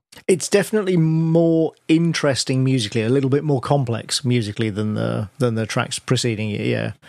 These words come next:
Um, and yeah, that, that rhythm in the chorus with the,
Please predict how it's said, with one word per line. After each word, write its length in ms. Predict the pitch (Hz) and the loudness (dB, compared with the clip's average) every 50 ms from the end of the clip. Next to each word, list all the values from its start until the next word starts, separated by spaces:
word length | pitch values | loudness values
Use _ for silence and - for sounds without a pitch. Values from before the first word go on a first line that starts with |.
| - - _ _ | -20 -20 _ _
Um, 440 | 127 127 127 123 120 123 120 117 104 - _ _ - - _ - | 0 2 2 2 0 -2 -2 -4 -6 -10 _ _ -20 -20 _ -2
and 100 | 147 139 | 2 4
yeah, 200 | 160 147 131 123 | 4 4 4 2
that, 240 | 123 143 139 - 147 | 0 -2 -2 0 0
that 160 | 156 147 160 | 0 0 2
rhythm 360 | 160 143 151 156 127 143 139 | 2 4 4 4 4 2 0
in 120 | 135 131 127 | 0 0 -2
the 80 | 123 | -2
chorus 560 | 120 - 143 135 123 120 113 113 - - - - | 0 2 2 2 2 0 -2 -4 -6 -6 -2 -2
with 200 | 131 123 98 92 | -2 -2 0 0
the, 360 | 127 120 117 113 113 110 | -2 0 0 -2 -4 -6